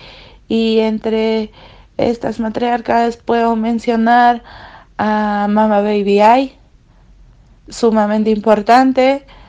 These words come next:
Em, puedo mencionar a Mama Bubbles, puedo mencionar a Nana Farika, eh,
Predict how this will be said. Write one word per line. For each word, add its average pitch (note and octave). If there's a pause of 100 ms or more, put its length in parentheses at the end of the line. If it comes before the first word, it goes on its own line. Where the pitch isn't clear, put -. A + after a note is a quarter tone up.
(300)
Em, G#3+ (180)
puedo G#3+
mencionar G3+ (480)
a F#3
Mama F3+
Bubbles, C4 (680)
puedo G3
mencionar F#3+
a F3+
Nana F#3
Farika, A3 (540)
eh, G#3